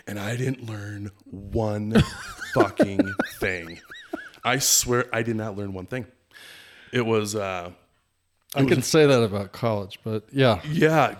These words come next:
Speaker 1: no, college, I finally, it took me a while, but I, I, I, I, the military school taught me, um,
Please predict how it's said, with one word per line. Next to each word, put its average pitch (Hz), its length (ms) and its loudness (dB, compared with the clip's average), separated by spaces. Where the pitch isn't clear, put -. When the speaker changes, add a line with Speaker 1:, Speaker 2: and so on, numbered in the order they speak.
Speaker 1:
no, 135 220 6
college, 139 480 0
I 117 60 0
finally, 147 640 0
it 120 160 -6
took - 220 0
me 151 80 6
a 156 40 6
while, 226 480 6
but 147 140 0
I, 127 240 0
I, 117 240 -2
I, 110 200 -6
I, 107 40 -8
the 135 240 8
military 180 520 6
school 135 360 0
taught 120 320 -2
me, 120 320 -2
um, 107 960 -4